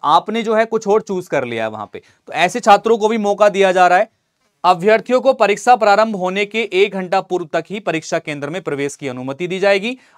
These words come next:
अर्थात एक घंटा पूर्व प्रवेश बंद कर दिया जाएगा। परीक्षा अवधि की समाप्ति के पश्चात used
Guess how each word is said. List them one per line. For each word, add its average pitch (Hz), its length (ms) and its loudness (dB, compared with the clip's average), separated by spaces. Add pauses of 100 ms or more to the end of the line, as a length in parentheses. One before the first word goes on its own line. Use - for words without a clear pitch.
अर्थात 208 400 4 (140)
एक 240 200 0
घंटा 220 320 2
पूर्व 202 300 -2
प्रवेश 170 400 -4
बंद 226 220 0
कर 180 180 -2
दिया 147 220 -2
जाएगा। 143 440 4 (300)
परीक्षा 202 400 4
अवधि 214 320 2
की 220 100 -4
समाप्ति 180 460 -2
के 165 100 -2
पश्चात 185 480 0 (260)
used 240 380 -2